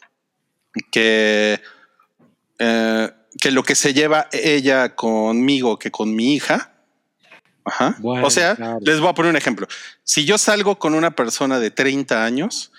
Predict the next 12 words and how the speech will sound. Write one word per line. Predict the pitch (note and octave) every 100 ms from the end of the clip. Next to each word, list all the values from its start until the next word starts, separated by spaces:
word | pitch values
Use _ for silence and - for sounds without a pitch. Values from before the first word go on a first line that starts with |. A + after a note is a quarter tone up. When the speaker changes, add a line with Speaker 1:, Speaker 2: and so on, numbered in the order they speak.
| _ -
Speaker 1:
mi | A#2+ C3
hija | D3
tiene | C3 B2+ A#2
quince, | - D3 C#3+ - - - -
se | - - A#2+
lleva | C3 C3
quince | - C3+ B2 B2+
años | A2+ A2+ -
con | A2 G#2+
mi | A2+ B2+
hija, | - - - _ _ _ _ _
¿ok? | G2